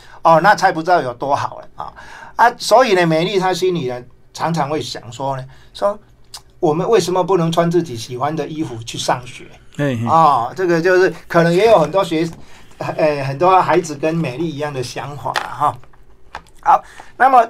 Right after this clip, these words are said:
Speaker 1: 接下来呢，我在这个绘本里面就安排一，一个艺术老师哈。
Speaker 2: 嗯。
Speaker 1: 这个艺术老师他的教学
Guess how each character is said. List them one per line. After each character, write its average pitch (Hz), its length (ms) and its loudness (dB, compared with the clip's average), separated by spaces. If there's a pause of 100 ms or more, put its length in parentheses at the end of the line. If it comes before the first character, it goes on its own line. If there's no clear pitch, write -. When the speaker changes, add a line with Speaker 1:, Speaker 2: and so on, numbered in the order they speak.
(160)
Speaker 1:
接 277 140 -4
下 269 160 6
来 160 160 4
呢， 156 100 0
我 147 160 -2
在 202 160 0
这 214 80 0
个 190 60 0
绘 180 180 2
本 131 160 -8
里 120 80 -12
面 151 160 -6
就 151 120 -4
安 160 200 -2
排 135 200 -4
一， 135 260 -12
一 139 100 -14
个 131 220 -6 (480)
艺 190 140 -4
术 175 200 0
老 110 140 -2
师 107 180 -14
哈。 123 280 -6
Speaker 2:
嗯。 143 180 0
Speaker 1:
这 254 80 -4
个 226 80 6
艺 254 100 0
术 220 220 0
老 135 160 4
师 170 140 -4
他 165 120 0
的 147 80 -2
教 151 240 2
学 127 160 -12